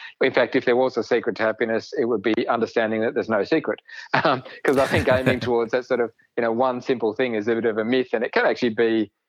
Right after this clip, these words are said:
Speaker 1: sort of setting yourself up for failure. Um, so, so I don't like to answer that. I, I, I'll often say, you know, there's no one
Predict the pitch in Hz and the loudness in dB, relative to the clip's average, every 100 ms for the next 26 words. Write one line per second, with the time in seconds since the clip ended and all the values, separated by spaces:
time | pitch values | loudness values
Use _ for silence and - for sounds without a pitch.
0 | - 123 104 131 117 107 120 104 117 - | -4 -2 0 -2 -2 -2 -2 -2 -2 -4
1 | 92 113 113 110 107 - 120 107 110 175 | -4 0 0 0 -4 -6 -2 -2 -4 0
2 | 131 120 - - - - 143 175 170 202 | 0 0 -4 -14 -2 2 4 4 2 2
3 | 196 151 131 127 - 120 117 117 120 113 | 0 0 0 -2 -2 0 0 -2 -4 -2
4 | 113 120 - 123 113 - 117 135 127 123 | 0 -2 -2 -2 0 0 0 0 2 2
5 | 123 127 113 120 139 110 104 113 135 147 | 0 -4 -4 -2 -2 -2 0 0 0 2
6 | 143 117 117 110 107 | 2 2 0 -2 -6